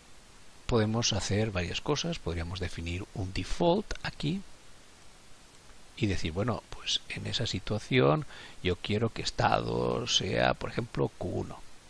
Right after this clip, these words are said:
Pues entonces lo que estoy diciendo explícitamente es que si apareciera el estado espurio, que estaría enunciado implícitamente por ese default, la máquina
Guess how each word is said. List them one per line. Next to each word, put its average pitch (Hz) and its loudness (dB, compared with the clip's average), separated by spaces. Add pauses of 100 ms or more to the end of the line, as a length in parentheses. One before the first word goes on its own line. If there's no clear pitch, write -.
(1500)
Pues - -4
entonces 95 -6
lo 95 -4
que - -4
estoy 95 0
diciendo 92 0
explícitamente 98 -2 (500)
es - -2
que - -4
si - 0
apareciera 113 2 (680)
el 95 4
estado 98 2
espurio, 147 2 (600)
que - -4
estaría 87 0 (280)
enunciado 104 4
implícitamente 95 0
por 92 -2
ese 98 0
default, 151 -4 (1300)
la 113 0
máquina 120 0